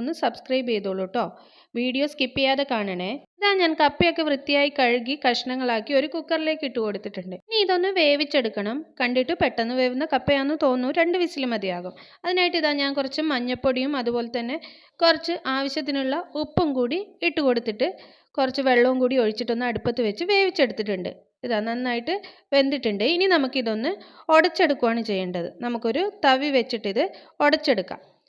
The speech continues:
ഞാനിതാ തവി വെച്ചിട്ട് നന്നായിട്ട് വെന്തു കേട്ടോ. രണ്ട് വിസിൽ കുക്കറിൽ അടിച്ചിട്ടുള്ളൂ. നന്നായിട്ട് വേവുന്ന കപ്പയായിരുന്നു. ഇനി ഇതിലേക്ക് വറുത്തിടാൻ വേണ്ടിയിട്ട്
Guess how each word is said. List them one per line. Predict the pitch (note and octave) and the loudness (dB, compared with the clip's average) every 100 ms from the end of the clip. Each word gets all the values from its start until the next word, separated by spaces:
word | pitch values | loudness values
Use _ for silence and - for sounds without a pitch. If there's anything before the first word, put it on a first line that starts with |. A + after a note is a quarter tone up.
| _ B3 | _ -4
ഞാനിതാ | A#3+ A3 G#3 G#3 | -2 0 0 2
തവി | B3 A#3 | 2 2
വെച്ചിട്ട് | A#3 A#3 A3+ F4 F#4 - C#4+ | 2 0 -2 -2 -4 -6 -2
നന്നായിട്ട് | C#4+ D4+ E4 D#4+ C#4+ | 0 2 2 2 0
വെന്തു | A#3+ A3+ | 2 0
കേട്ടോ. | A3 A3+ | 2 2
രണ്ട് | A#3 C4 | 2 0
വിസിൽ | C4 A3+ A3+ B3+ | -2 -4 -4 -2
കുക്കറിൽ | A#3 A3 A3 A3 | -2 0 0 0
അടിച്ചിട്ടുള്ളൂ. | G#3 G3+ G#3+ G3+ G3 D#4+ - - - | -2 -4 -8 -4 -2 -2 -6 -14 -6
നന്നായിട്ട് | A#3 A#3+ B3+ B3+ C4+ | -4 0 0 2 2
വേവുന്ന | A3 A3+ B3 | 2 0 -2
കപ്പയായിരുന്നു. | A3 G#3+ F#3+ F3+ F#3 C#4+ - - - | 0 2 2 2 -2 -4 -8 -12 -2
ഇനി | G#4 F#4+ | 2 4
ഇതിലേക്ക് | D#4 C#4 C#4 G4+ | 6 4 4 4
വറുത്തിടാൻ | E4+ D#4+ D#4 C4+ B3 | 4 4 2 2 2
വേണ്ടിയിട്ട് | A#3+ A#3+ A#3 | 0 0 0